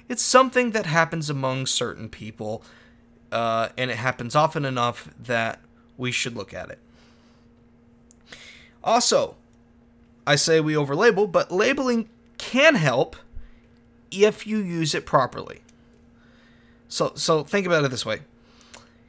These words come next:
If you label your issue so that you can say, "I have this issue, therefore you need to make place for me,"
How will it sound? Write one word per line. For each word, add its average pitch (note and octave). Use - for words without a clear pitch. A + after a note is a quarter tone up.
If E3+
you F3
label G3
your D#3
issue G3+
so -
that D#3+
you D#3+
can D3+
say, D#3
"I D3
have D3
this D3
issue, D3
therefore C#3+
you C#3
need C#3+
to C3+
make B2
place C#3
for -
me," F#3